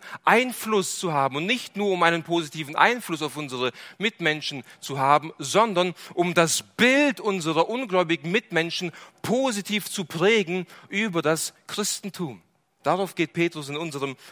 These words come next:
Abschnitt ein. Die Verse elf und zwölf aus dem zweiten Kapitel bilden sozusagen das Fundament für das, was er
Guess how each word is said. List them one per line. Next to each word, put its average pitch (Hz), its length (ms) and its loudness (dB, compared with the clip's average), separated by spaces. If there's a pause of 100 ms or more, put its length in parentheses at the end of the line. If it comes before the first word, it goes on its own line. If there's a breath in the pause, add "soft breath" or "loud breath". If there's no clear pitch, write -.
(120)
Abschnitt - 380 0
ein. 151 240 4 (280 loud breath)
Die 160 220 0 (120)
Verse 175 360 4
elf 208 220 6
und 190 100 -8
zwölf 190 300 0
aus 175 140 -4
dem 147 100 -12
zweiten 175 500 0
Kapitel 190 520 -4 (800)
bilden 185 420 4
sozusagen 151 560 4 (240 loud breath)
das 160 200 2
Fundament 180 960 2 (160 loud breath)
für 165 240 -4
das, 214 500 4 (240 loud breath)
was 151 180 2
er 160 300 2